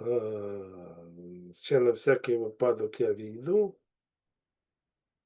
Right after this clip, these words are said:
Не хочеться всю цю логіку писати. Ну, давайте купити. Ух,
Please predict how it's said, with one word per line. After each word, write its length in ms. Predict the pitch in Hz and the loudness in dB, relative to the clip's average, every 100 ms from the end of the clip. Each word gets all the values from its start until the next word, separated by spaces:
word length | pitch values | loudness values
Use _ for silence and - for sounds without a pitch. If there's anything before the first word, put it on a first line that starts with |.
| _ | _
Не 120 | 170 151 | -8 -4
хочеться 460 | 185 - - - | -2 -2 -4 -2
всю 240 | 156 - 156 | -2 -4 -8
цю 200 | 165 165 | -4 2
логіку 440 | 170 143 147 143 | 4 4 2 -2
писати. 680 | 156 160 190 208 - 127 - _ _ _ _ | 0 -2 0 0 0 -4 -6 _ _ _ _
Ну, 160 | - 123 | -8 -2
давайте 360 | 123 123 - | 0 0 -2
купити. 680 | - 120 - 82 85 - - | -10 -10 -2 0 2 0 -6
Ух, 520 | 117 131 170 - - | -2 0 0 -4 -14